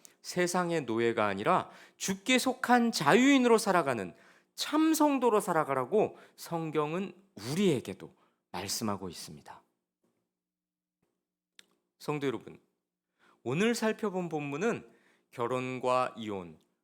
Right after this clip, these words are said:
과부의 재혼과 같은 문제를 다루고 있는데요.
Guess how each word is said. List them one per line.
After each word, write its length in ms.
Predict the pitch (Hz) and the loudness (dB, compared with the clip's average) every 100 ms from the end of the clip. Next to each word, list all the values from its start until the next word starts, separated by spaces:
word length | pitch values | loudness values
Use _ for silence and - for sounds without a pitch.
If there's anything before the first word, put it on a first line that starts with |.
| _ - | _ -6
과부의 680 | 104 113 127 127 135 135 | 0 2 2 0 0 0
재혼과 580 | 135 131 139 202 214 208 | -2 0 2 2 4 4
같은 360 | 185 185 190 143 | 4 2 -2 -2
문제를 480 | 131 170 180 180 175 | -2 2 2 2 0
다루고 400 | 120 131 151 160 | 0 0 0 -2
있는데요. 580 | 135 165 160 131 190 | -2 -2 0 0 -4